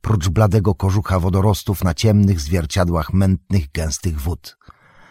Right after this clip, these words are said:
Zwiędła trawa i butwiejące trzciny sterczały z morza mgły jak nędzne pamiątki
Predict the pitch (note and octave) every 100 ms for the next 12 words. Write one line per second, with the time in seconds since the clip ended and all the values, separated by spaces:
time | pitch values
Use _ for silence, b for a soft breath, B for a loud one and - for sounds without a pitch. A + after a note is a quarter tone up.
0 | b - C#2+ E2 G#2+ G#2+ G2 F#2 D#2+ G2
1 | F#2 D2 D2+ D#2 D#2+ - - F#2+ G2 G2
2 | - F#2+ - - G2 F#2+ F2+ B B B
3 | - A2+ E2+ G#2+ F#2+ F2 D2+ G#2+ F#2+ F2+
4 | D#2 D2+ F#2 G2+ D#2+ - F#2 G2 D#2 E2+
5 | F2+ F2+ F#2 G2 F#2+ - G#2